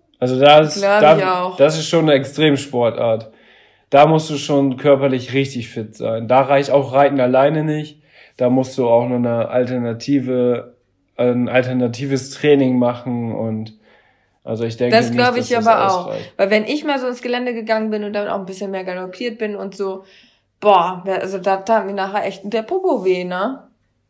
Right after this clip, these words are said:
Speaker 2: Also das ist dann, finde ich dann schon anstrengend, so die ganze Zeit im leichten Sitz und so.
Speaker 1: Ja. Ja, das stimmt auf jeden Fall.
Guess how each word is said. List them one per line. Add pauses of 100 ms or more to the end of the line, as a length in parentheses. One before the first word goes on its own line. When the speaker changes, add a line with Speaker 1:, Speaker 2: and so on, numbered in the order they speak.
(160)
Speaker 2:
Also
das
ist
dann,
finde
ich
dann
schon
anstrengend,
so
die
ganze
Zeit
im
leichten
Sitz
und
so. (300)
Speaker 1:
Ja. (840)
Ja,
das
stimmt
auf
jeden
Fall.